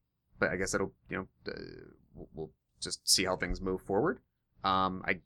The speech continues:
guess either way, I'm okay with it, and then I'll have to just,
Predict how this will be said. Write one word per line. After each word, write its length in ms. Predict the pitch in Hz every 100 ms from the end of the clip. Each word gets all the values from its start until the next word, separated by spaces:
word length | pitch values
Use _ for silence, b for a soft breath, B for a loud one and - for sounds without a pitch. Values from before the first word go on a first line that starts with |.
| _
guess 300 | - 92 - -
either 220 | 107 110
way, 200 | 107 110
I'm 220 | 82 104 98
okay 280 | 95 104
with 200 | 107 123
it, 160 | 143 139 -
and 180 | 92
then 160 | 95 92
I'll 160 | 92 98
have 200 | 92 -
to 260 | 90 87 - _
just, 260 | 92 -